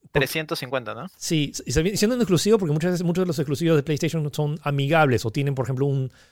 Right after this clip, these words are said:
Speaker 2: un nivel de dificultad. Si este, el juego está muy difícil, puedes bajarle. Pero acá no hay niveles de dificultad. O sea, el juego arranca y desde, de por sí diría que es un juego difícil por lo rápido que te pueden matar. O sea, y lo haces, el juego lo haces más fácil mientras más juegas porque obtienes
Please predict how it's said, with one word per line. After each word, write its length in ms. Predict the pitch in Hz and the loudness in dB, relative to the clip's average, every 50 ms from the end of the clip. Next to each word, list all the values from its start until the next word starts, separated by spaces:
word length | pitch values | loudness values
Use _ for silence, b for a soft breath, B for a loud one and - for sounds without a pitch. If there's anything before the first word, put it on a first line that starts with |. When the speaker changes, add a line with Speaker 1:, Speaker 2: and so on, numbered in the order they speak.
| b b - | b b -12
Speaker 2:
un 260 | 156 147 147 147 147 | -6 -4 -2 0 0
nivel 240 | 147 147 151 151 165 | 2 2 4 4 4
de 40 | |
dificultad. 500 | 160 - 151 127 135 131 127 156 139 117 | 2 2 0 0 0 0 2 4 4 4
Si 60 | - 107 | 2 0
este, 160 | - - 135 | 0 0 0
el 60 | 120 | 2
juego 140 | - 151 143 | 4 4 4
está 120 | - 160 | 6 4
muy 160 | 147 147 156 | 4 4 4
difícil, 540 | 139 143 135 - 170 156 - 175 160 160 151 b b b b b b b _ | 2 2 2 2 2 4 4 4 4 4 2 b b b b b b b _
puedes 400 | 139 139 139 139 131 - - - - | 2 4 6 6 4 2 -2 -8 -12
bajarle. 420 | 117 117 - 151 135 117 98 95 | -12 -2 2 2 2 2 0 -2
Pero 160 | - 123 120 | 0 0 0
acá 140 | 113 175 175 | 2 2 2
no 240 | 175 175 170 180 196 | 2 2 2 2 2
hay 120 | 208 214 | 2 2
niveles 260 | 208 196 196 196 196 | 4 4 4 6 6
de 60 | 185 175 | 4 4
dificultad. 420 | 135 156 139 143 147 196 156 127 | 2 0 -2 2 2 2 2 2
O 40 | 113 | 2
sea, 100 | 127 113 | 0 -2
el 40 | 101 | 0
juego 340 | - 185 185 185 196 185 | 2 4 4 6 6 6
arranca 480 | 151 135 143 160 185 190 175 214 202 196 - | 4 4 2 2 0 2 2 0 0 0 -2
y 100 | 147 127 | -2 -2
desde, 200 | 117 120 117 117 | 0 0 -2 -2
de 240 | - - - 131 123 | -4 -4 -4 -4 -2
por 160 | - 123 - | -2 -4 -4
sí 180 | - 190 196 | -2 -2 -2
diría 240 | 147 120 123 147 160 | 0 0 -2 -2 -2
que 60 | 143 | -2
es 60 | 143 131 | -2 -4
un 80 | 147 | -4
juego 300 | 139 170 170 175 170 151 b b b b b b b | -2 0 2 2 2 0 b b b b b b b
difícil 640 | 160 135 139 127 - - 185 160 - - 202 208 165 | -8 -8 -8 -6 -4 -4 -2 -2 0 0 0 0 0
por 160 | - 143 120 | 0 0 2
lo 120 | 120 123 120 | 2 2 0
rápido 480 | 123 135 151 151 151 - 165 156 156 | 2 2 2 2 2 4 2 2 2
que 80 | 135 131 | 2 -2
te 120 | - - | -4 -6
pueden 280 | 110 - 127 120 120 113 | -6 -4 -2 -2 -2 -2
matar. 320 | 113 135 - - 135 143 | -6 -2 2 2 2 2
O 80 | 117 113 | 2 -2
sea, 200 | - 127 107 b b b b b b b b b b b b b _ - | -2 -2 -4 b b b b b b b b b b b b b _ -2
y 140 | 165 165 | 0 2
lo 120 | 147 147 160 | 6 6 6
haces, 260 | 175 - 226 196 - - | 6 6 4 0 0 0
el 60 | 143 | -2
juego 200 | 131 - 190 202 | 0 2 4 4
lo 100 | 180 175 | 6 4
haces 200 | 180 - 214 - | 4 2 2 2
más 220 | 170 175 185 165 - | 2 2 0 0 2
fácil 380 | - - 170 - 233 226 220 | 2 2 2 2 0 0 0
mientras 380 | 208 160 143 127 117 127 123 113 | 0 0 0 0 0 -2 -2 0
más 200 | 135 156 165 - | 0 -2 -2 0
juegas 300 | - 175 165 170 190 156 | 0 2 2 2 2 2
porque 280 | - 139 127 139 127 - | -2 -4 -4 -2 -2 -2
obtienes 400 | 120 120 - 147 143 147 - 160 | -2 -2 -2 -2 0 0 -2 -4